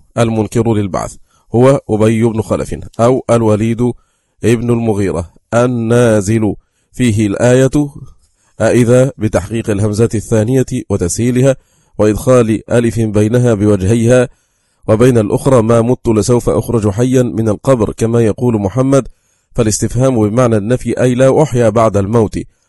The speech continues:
وما زائدة للتأكيد، وكذا اللام، ورد عليه بقوله تعالى: "أولا يذكر الإنسان"،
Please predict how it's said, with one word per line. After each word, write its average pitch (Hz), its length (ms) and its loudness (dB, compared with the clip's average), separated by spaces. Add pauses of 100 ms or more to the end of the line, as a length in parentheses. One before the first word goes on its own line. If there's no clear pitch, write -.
(260)
وما 139 420 4
زائدة 110 560 0
للتأكيد، 110 640 -4
وكذا 110 420 2
اللام، 127 340 2 (400)
ورد 131 300 2
عليه 107 360 2
بقوله 110 500 0
تعالى: 131 400 2
"أولا 120 440 2
يذكر 110 640 0
الإنسان"، 104 600 -2